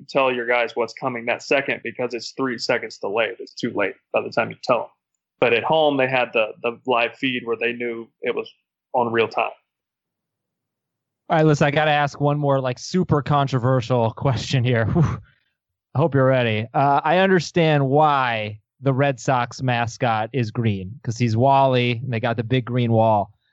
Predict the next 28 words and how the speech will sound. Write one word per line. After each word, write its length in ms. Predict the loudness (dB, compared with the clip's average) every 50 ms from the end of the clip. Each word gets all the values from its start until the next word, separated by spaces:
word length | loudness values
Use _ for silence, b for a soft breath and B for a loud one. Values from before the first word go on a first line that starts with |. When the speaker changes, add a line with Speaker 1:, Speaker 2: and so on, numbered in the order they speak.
| _ _ _ _ _ _ _ _ _ _
Speaker 2:
Why 240 | 0 2 2 4 2
doesn't 320 | 4 4 2 4 4 2 2
he 160 | 4 4 4
have, 360 | 4 6 4 4 2 2 2
like, 280 | 0 0 0 -2 0 2
big 220 | 4 4 6 4
red 280 | 4 4 4 4 2 0
socks? 680 | -2 -2 -2 -2 -2 -4 -10 -14 -16 -16 -20 -20 _ _ _ _ _ _ _ _ _
How, 240 | -2 -2 0 -2 -2
how 180 | -2 0 2 2
do 100 | 2 2
they, 180 | 2 2 2
like, 240 | 2 2 0 2 4
that 140 | 2 4 4
is 120 | 2 2
such 220 | 2 0 0 2 2
an 80 | 2
obvious 500 | 4 4 4 4 4 4 2 2 2 2
miss. 480 | 0 2 2 0 0 -4 -12 -18 -18 -10 -4
He's 220 | -2 -2 0 2
the 80 | 0 2
Red 280 | 4 4 2 2 2
Sox 300 | 2 4 4 4 2 0
mascot. 580 | 0 2 2 2 2 2 0 0 2 2 0 -4 b b b b -2
I 100 | -2 -2
see 220 | 0 0 0 2
red 220 | 4 4 4 4
shoes, 580 | 2 0 2 4 6 6 6 4 2 -2 -10 -20